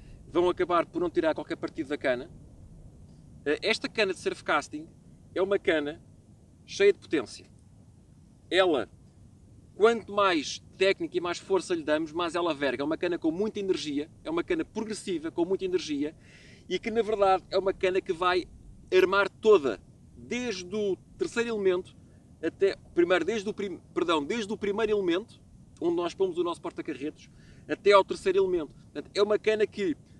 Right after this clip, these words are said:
se nós lhe dermos com técnica e com força, ela vai ficar toda armada. E ao ficar toda armada é uma cana cheia de potência, porque na verdade, eh, o segredo do lançamento é conseguir vergar bem aqui o segundo, o segundo elemento, porque se nós conseguirmos,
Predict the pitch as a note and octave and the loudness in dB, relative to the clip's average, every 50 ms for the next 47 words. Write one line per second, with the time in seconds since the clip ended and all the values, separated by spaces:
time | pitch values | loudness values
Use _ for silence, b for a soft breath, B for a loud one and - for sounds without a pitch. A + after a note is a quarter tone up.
0 | B B - - - F3+ F3 G3 A3+ A#3+ A#3 G#3 G3+ G#3+ G#3 F3+ G3+ F#3+ F3 D#3+ | B B -18 -8 -4 -2 0 2 2 2 2 2 0 -2 0 2 4 4 4 4
1 | C#3+ - - - F3+ F#3 F3 - - G3+ G3 - E3+ E3+ - D3+ D#3+ F#3+ F3+ - | 0 -4 -4 -2 0 0 0 2 2 2 2 2 0 -2 0 0 -2 -2 0 0
2 | F#3 E3+ - - E3+ D#3+ D3 - - F3 F3+ - B B B B B B - - | -2 -2 -2 -2 -2 -2 -2 -2 -8 -14 -16 -18 B B B B B B 2 4
3 | F3+ G#3 G#3+ G#3+ G3+ G#3 G3+ G3 G#3 G3 - F#3+ E3+ - - - - - D4+ D4+ | 4 6 6 4 2 0 -2 -4 -6 -8 -8 -8 -10 -10 -12 -20 -4 -2 0 2
4 | D4 C#4 G#3 F#3+ D#3+ C#3+ B2 A2 G2 F2 D#2 D2+ - - - - - - - b | 2 2 2 2 2 2 0 -4 -4 -6 -8 -14 -20 -20 -20 -20 -20 -20 -20 b
5 | b b b b b b - C3+ G3+ A3+ A3+ - B3+ - A3 G3+ F#3+ - F#3+ G3 | b b b b b b 0 2 2 2 2 0 -6 -4 -4 -4 -4 -2 -2 0
6 | F#3+ F#3 F3 E3+ E3 D#3+ D#3 E3 E3+ E3+ D#3+ - E3+ D3+ D3+ C#3+ - - G3 G3 | 0 0 0 0 -2 -2 -2 -2 -4 -6 -6 -6 -6 -6 -6 -8 -6 -2 0 0
7 | F#3+ - - - - - D#3 D3+ D3 - - - - - A#2 - D#3+ F3 F#3 D#3+ | 0 0 -2 -12 -6 -4 -2 -2 -2 -6 -12 -10 -6 -6 -6 -6 -2 -2 -2 -2
8 | F3 - E3+ F3 D#3 C3+ A#2+ G#2 - b b b b b b b - _ - C#3+ | -2 -2 -2 0 0 0 -2 -4 -8 b b b b b b b -18 _ 0 0
9 | C#3+ - - F3 D#3+ - - F#3+ F3 F#3+ A3 F#3+ F#3 F#3+ G3 F#3+ F3 - G3 F#3 | 0 0 0 -4 -6 -2 2 2 2 2 2 0 0 0 0 0 0 0 -2 0
10 | F3 F3 E3+ D3+ - - D3+ D#3+ - F#3 F3+ F3 - - D#3+ D#3+ F3+ E3+ E3+ E3+ | 2 2 0 -2 -4 -6 -6 -4 -2 -2 -4 -4 -6 -8 -8 -6 -6 -2 -2 -2
11 | D#3 E3 D#3 C#3+ B2 A#2+ B2+ C3 D3+ A#3+ A#3+ A#3 G#3+ G3 F3 - - G3 G3 E3 | 0 0 0 0 -2 -4 -12 -2 0 0 0 2 0 0 -2 -2 -2 -8 -8 -8
12 | - - F3 D#3 E3+ F3+ F3 E3 D3 D3+ C#3+ b b b b b b b - E3+ | -8 -10 -8 -2 0 0 0 0 -2 -6 -8 b b b b b b b -6 -6
13 | - - E3+ D3 E3+ E3 D#3 E3 D#3 C#3 B2 A#2+ A#2+ C3 - - D#3+ - - - | -6 -6 -4 0 0 2 2 2 0 0 -2 -4 -6 -6 -4 -4 -6 -4 -4 -4
14 | F3+ G3 F#3+ - - - F#3 F3 - F3+ E3 F#3 F3 E3+ - | -2 -2 -2 -2 -2 -4 -6 -6 -6 -4 -4 -4 -4 -4 -8